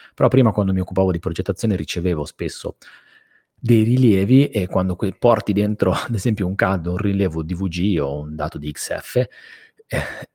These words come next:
eh, rimanevo sempre abbastanza, mm,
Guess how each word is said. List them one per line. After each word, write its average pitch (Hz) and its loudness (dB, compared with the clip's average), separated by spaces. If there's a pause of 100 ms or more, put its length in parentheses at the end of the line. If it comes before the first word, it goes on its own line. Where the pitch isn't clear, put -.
(500)
eh, - -8
rimanevo 123 6
sempre 127 2
abbastanza, 98 2
mm, 95 -4